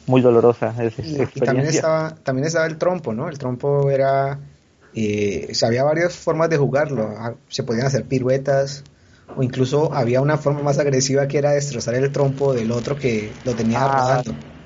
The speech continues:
Speaker 1: cierto, cierto. Eso aquí le llaman, ah, bueno, aquí al menos en San Luis Potosí, no sé, tal vez Chucho o Abel tengan otra, otra forma de llamarle, pero aquí le llamaban los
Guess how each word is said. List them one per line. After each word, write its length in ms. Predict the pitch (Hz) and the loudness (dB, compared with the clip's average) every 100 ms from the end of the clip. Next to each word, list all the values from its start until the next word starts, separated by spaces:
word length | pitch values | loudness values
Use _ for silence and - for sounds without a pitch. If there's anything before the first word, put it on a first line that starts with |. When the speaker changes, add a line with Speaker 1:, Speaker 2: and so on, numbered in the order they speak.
| - - - _ _ _ _ _ _ | -20 -20 -20 _ _ _ _ _ _
Speaker 1:
cierto, 520 | 123 123 127 123 131 | 2 4 4 0 -8
cierto. 560 | 123 123 120 123 127 120 _ _ _ _ _ _ _ _ | -4 -2 -2 -4 -6 -6 _ _ _ _ _ _ _ _
Eso 200 | 131 139 156 | 0 2 2
aquí 160 | 156 | 4
le 100 | 156 | 4
llaman, 600 | 143 143 151 147 143 139 - | 4 2 0 -2 -4 -6 -8
ah, 80 | - | -4
bueno, 180 | 123 131 | 0 2
aquí 180 | 120 143 | 2 0
al 80 | 147 | 0
menos 320 | 156 151 151 | -2 -2 -2
en 120 | 127 | -2
San 120 | 123 | 0
Luis 120 | 131 135 | -2 -2
Potosí, 380 | - 123 - | -6 -4 -2
no 120 | 151 135 | -2 0
sé, 360 | 127 123 117 110 _ _ _ | 2 2 2 -4 _ _ _
tal 160 | 117 117 | 0 2
vez 200 | 123 123 | 0 0
Chucho 360 | 127 127 - | -2 -2 -2
o 120 | 110 107 | 2 4
Abel 240 | 113 117 | 2 0
tengan 280 | 120 117 117 | -2 -4 -2
otra, 340 | 113 120 110 - _ _ _ _ _ - | -2 -2 -2 -4 _ _ _ _ _ -2
otra 260 | 120 123 | 0 0
forma 280 | 123 123 123 | -2 0 2
de 80 | 113 | 2
llamarle, 340 | 117 120 139 | 2 2 2
pero 180 | 143 120 | 0 -2
aquí 180 | 113 123 | 0 -2
le 80 | 123 | -2
llamaban 380 | 123 127 127 117 | 0 0 0 0
los 220 | 110 | -2